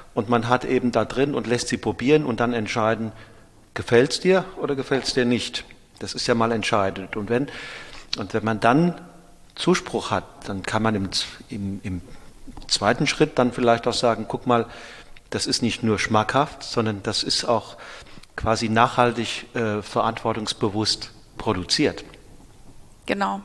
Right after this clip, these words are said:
Speaker 2: Also ich denke, das ist der richtige Ansatz. Zum einen der Zusammenschluss mit Zukunftswinzer e V, bei dem wir Mitglied sind, um das als Gruppe nach vorne zu bringen und auch zu sagen,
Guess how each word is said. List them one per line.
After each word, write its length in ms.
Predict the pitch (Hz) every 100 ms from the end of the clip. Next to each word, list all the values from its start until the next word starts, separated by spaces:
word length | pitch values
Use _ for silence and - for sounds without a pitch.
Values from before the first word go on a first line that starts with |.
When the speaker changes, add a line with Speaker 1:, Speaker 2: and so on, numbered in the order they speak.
| -
Speaker 2:
Also 240 | - 208 208
ich 160 | 208 -
denke, 240 | 220 214 220
das 420 | 214 - - - - - - -
ist 280 | - - 208
der 120 | 202
richtige 380 | 240 226 202 -
Ansatz. 500 | 262 277 254 254 - - - - -
Zum 160 | - 220
einen 260 | 208 226
der 140 | 214 208
Zusammenschluss 840 | 208 196 214 226 - 202 - 262
mit 220 | 185 -
Zukunftswinzer 920 | - - 311 277 262 - 240 247 247
e 80 | 220
V, 420 | 220 220 214 220 - - - - -
bei 140 | 202
dem 200 | 202 208
wir 100 | 208
Mitglied 420 | 208 214 - 208 -
sind, 420 | 208 202 - -
um 140 | 202
das 260 | 196 190 -
als 220 | 190 -
Gruppe 400 | - 285 - 302
nach 160 | 277 269
vorne 400 | - 233 247 240
zu 140 | 240
bringen 420 | - 226 220 220
und 360 | - 202 202 -
auch 180 | 190 -
zu 160 | 196
sagen, 480 | 190 185 185 190